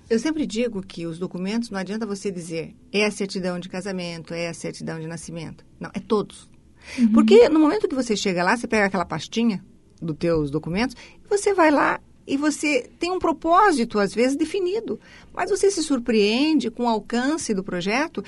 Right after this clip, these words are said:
Speaker 1: e você poderá realizar outras dúvidas suas e concretizar aquela dúvida da pessoa. E a, a propósito, completando aquela pergunta que você falou das parcerias,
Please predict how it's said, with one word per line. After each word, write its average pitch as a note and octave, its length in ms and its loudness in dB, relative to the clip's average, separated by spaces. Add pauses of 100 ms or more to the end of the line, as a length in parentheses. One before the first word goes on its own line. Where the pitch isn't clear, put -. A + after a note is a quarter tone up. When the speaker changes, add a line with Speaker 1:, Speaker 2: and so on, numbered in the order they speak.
(260)
Speaker 1:
e B3+ 60 -4
você D4+ 260 0
poderá C#4 540 2
realizar C4+ 480 0 (180)
outras D4+ 800 2
dúvidas G3 520 2
suas E3 340 -6 (240)
e A3+ 80 0
concretizar D#4 800 6
aquela G#3 260 2
dúvida F#3 560 2 (280)
da F3+ 120 0
pessoa. E3 340 -4 (600)
E E4 200 4
a, D#4+ 100 2
a - 100 -2
propósito, A#3+ 560 0
completando G3 580 -2
aquela E3 260 -4
pergunta E3+ 360 -2
que D#3+ 40 -8
você - 80 -8
falou E3 180 0
das D#3 140 -2
parcerias, E3+ 640 -2